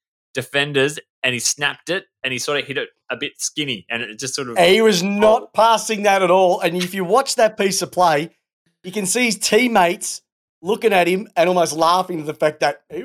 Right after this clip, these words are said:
Speaker 2: he wasn't handballing that to anybody.
Speaker 1: Don't handball it.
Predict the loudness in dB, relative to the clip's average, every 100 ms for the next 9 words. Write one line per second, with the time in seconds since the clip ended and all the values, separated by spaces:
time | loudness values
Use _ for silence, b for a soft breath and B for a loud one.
0 | -10 -4 -2 0 2 2 4 2 2 0
1 | 0 -4 -2 0 0 2 0 0 _ _
2 | _ -8 -4 -4 -4 -6 -4 -2 0 0
3 | -2